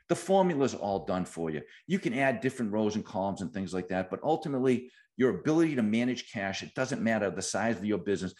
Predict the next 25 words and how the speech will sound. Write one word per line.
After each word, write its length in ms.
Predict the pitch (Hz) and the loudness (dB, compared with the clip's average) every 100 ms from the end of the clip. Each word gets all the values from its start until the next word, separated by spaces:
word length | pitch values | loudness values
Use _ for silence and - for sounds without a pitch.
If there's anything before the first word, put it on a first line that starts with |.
| - - | -18 -2
Many 340 | 110 143 180 170 | 2 4 4 0
companies 540 | - 135 123 120 113 | -2 -4 0 0 0
have 180 | 117 92 | -2 -4
gone 260 | 107 113 | 0 2
out 180 | 107 113 | 4 2
of 100 | 95 | 2
business 460 | 98 95 95 90 - - - - | 2 0 -2 -6 -8 -16 -4 -2
because 340 | 123 123 113 | 2 2 2
their 120 | 127 | 2
businesses 600 | - 135 123 113 110 98 | 4 2 2 0 0 -4
grew. 540 | - 120 160 135 - - - | -2 6 8 8 4 -4 4
"Oh, 240 | 240 240 | 8 8
things 280 | 226 240 247 | 8 4 4
are 40 | |
going 280 | - 226 214 | 2 2 2
great. 360 | 156 233 220 170 | 2 2 2 0
This 160 | - | -2
is, 260 | 226 - - - | -2 -6 -8 -6
this 160 | 240 | -4
is 100 | 185 | -6
fantastic. 720 | - 180 - 214 220 226 180 - - - | -4 -4 2 6 6 6 0 -4 -4 2
My 100 | 170 | 4
business 380 | 202 202 180 | 4 4 2
is 100 | 170 | -2
growing." 540 | - 196 214 139 - | 4 6 8 4 0